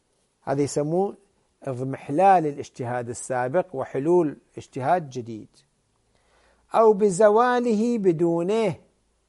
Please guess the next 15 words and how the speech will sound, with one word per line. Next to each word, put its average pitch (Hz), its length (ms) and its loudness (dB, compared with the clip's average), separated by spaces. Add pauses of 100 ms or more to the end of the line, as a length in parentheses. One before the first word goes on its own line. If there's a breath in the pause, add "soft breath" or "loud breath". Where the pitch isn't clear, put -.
(540)
يعني 143 200 -6
ماذا؟ 160 440 -2 (360 soft breath)
أن 185 200 -2
الاجتهاد 180 920 -2 (220)
ذهب 247 720 2 (240)
ولم 202 500 0
يحصل 151 960 -4 (180)
شيء 214 360 0
جديد. 120 560 -8 (2500)
ضمير، 143 320 -6 (480)
ضمير 156 260 -4
تريده؟ 180 520 -2 (920 soft breath)
أو 170 200 4
بزواله، 175 880 2
يعني 160 320 -6